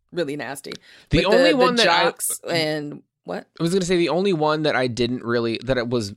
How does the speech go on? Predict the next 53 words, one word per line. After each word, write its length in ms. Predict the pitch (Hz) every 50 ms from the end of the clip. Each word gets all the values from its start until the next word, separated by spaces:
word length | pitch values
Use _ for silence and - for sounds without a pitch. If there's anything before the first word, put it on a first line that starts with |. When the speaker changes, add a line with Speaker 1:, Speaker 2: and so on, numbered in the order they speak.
| _ -
Speaker 2:
more 200 | 113 113 117 113
silly 360 | - - - 117 113 120 120
than 120 | 110 110 107
violent 360 | 98 101 98 107 117 123 -
was 120 | 113 104
when 140 | 104 107 104
he 120 | 101 107
puts 220 | 95 - 107 - -
that 200 | - 98 90 104
girl 180 | 104 107 104 104
in 40 | 101
the 80 | 98 92
cryo 300 | - - 98 98 107 113
chamber. 440 | - 139 139 143 147 156 160 151 _ - - - - _ _
Speaker 1:
Yeah, 300 | - 247 277 220 156 - -
that, 160 | 196 - -
or, 240 | 220 220 208 - - _ _
yeah, 320 | 220 233 208 160 127 117
that 240 | - 196 202 226 196
didn't, 420 | 196 247 240 202 180 165 143 -
that 100 | 185 208
was 140 | 208 185 185
stupid. 360 | - - 185 156 143 - 139 71 117
And 100 | 113 98 202
Speaker 2:
Yeah. 60 | 202
Speaker 1:
I 60 | 202
wanted 260 | 202 233 233 226 208
her 140 | 190 196 196
to 80 | 185 170
go 180 | 165 170 156
out 140 | 151 147 151
way 120 | 151 151 151
worse 260 | 147 156 156 151 -
than 140 | - 151 143
that. 100 | - 120
Speaker 2:
I 60 | 139
did 200 | 131 123 113 95
too. 300 | - 110 104 95 92 - -
Speaker 1:
Yeah, 200 | - 202 160 151
she's 440 | - - 196 190 180 175 - - -
sucked. 420 | - - - - - _ - - _
But, 240 | - 160 147 - - 165 -
uh, 80 | 208 208
that, 320 | 202 220 240 285 220 -
that 160 | - 247 240 254
was 160 | 277 240 -
kinda 260 | - 277 240 233 214
similar 400 | - - 226 208 196 202 196 190
to 160 | 185 - 196
the 300 | 180 175 170 160 160 151
one 340 | 156 175 190 185 180 175 170
annoying 440 | - - 170 165 156 160 156 160 160
girl 460 | 151 151 151 156 151 151 147 151 -